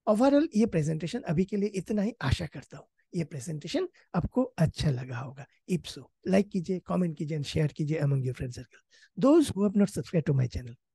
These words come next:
request all to subscribe। It incentivizes the amount of effort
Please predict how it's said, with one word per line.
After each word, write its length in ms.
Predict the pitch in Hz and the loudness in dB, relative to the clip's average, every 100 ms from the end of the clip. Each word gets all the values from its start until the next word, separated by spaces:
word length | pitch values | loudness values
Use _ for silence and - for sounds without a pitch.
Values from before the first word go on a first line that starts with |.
| _ | _
request 400 | 139 139 - - | -8 -6 -8 -12
all 160 | 135 139 - _ - | -12 -16 -20 _ -8
to 120 | 180 | -6
subscribe। 460 | 156 - - - 135 _ | -6 -6 -6 -8 -12 _
It 380 | 202 208 _ _ _ _ _ | -8 -8 _ _ _ _ _
incentivizes 840 | 170 143 131 131 135 160 143 165 - _ _ _ _ | -8 -6 -8 -8 -2 -2 -2 -6 -8 _ _ _ _
the 200 | 143 160 - _ - | -6 -6 -6 _ 2
amount 320 | 175 190 180 | 4 6 4
of 120 | 160 | 2
effort 540 | 165 - 214 240 226 | -2 0 2 2 -2